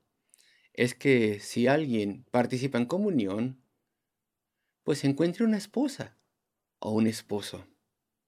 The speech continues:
La forma en que está dicho aquí en, en la Biblia de las Ame-, en la Reina de la, del sesenta, dice,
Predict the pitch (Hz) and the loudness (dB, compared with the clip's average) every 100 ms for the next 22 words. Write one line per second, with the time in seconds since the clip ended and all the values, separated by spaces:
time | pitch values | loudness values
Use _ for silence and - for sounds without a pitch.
0 | _ _ _ _ _ _ _ _ _ _ | _ _ _ _ _ _ _ _ _ _
1 | _ _ _ _ _ _ _ _ _ _ | _ _ _ _ _ _ _ _ _ _
2 | _ _ _ _ _ _ _ _ _ _ | _ _ _ _ _ _ _ _ _ _
3 | _ _ _ _ _ _ _ - - - | _ _ _ _ _ _ _ -20 2 8
4 | 135 139 165 180 196 196 127 - 143 135 | 8 12 10 12 8 6 4 4 6 8
5 | 143 139 139 135 127 131 127 110 - 110 | 6 6 2 4 6 8 8 6 4 4
6 | 113 107 113 135 139 120 110 107 104 98 | 6 6 6 8 8 6 4 0 0 2
7 | 113 117 127 139 135 117 110 113 110 113 | 4 6 6 6 6 4 4 2 0 2
8 | 139 131 120 117 135 - - - - - | 6 8 6 4 2 -8 -20 -20 -20 -20
9 | - _ _ _ _ _ _ _ - _ | -20 _ _ _ _ _ _ _ -20 _
10 | _ - _ _ _ - 123 127 - 113 | _ -20 _ _ _ 4 8 8 6 2
11 | 110 | 2